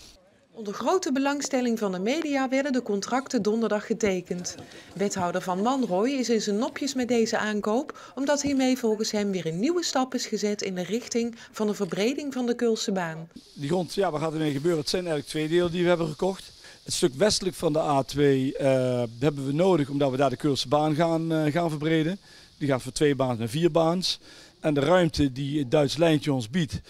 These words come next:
Speaker 2: is natuurlijk, het is een mooi rechtstuk. Het loopt parallel aan, aan de Keulse baan. Dus het is hele welkome ruimte die we daar, eh, aan meters,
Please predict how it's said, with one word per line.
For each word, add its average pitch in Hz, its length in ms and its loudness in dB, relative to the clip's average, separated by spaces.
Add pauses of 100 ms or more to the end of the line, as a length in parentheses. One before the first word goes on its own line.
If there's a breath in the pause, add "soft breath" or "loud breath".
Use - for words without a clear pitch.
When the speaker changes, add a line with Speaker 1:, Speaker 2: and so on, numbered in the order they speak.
(300 loud breath)
Speaker 2:
is 147 120 -4
natuurlijk, 147 320 -2
het 156 80 2
is 147 60 -2
een 147 100 0
mooi 165 160 6
rechtstuk. 139 480 2
Het 156 80 -2
loopt 147 140 0
parallel 143 540 4
aan, 127 360 -2
aan 143 120 -2
de 123 60 0
Keulse 131 320 -2
baan. 156 400 4 (360 loud breath)
Dus 170 120 -4
het - 80 -8
is 135 120 -2
hele 170 260 4
welkome 139 420 0
ruimte 135 360 0
die 131 160 0
we 120 80 -4
daar, 131 380 -2
eh, 120 180 0
aan 127 220 -2
meters, 143 460 2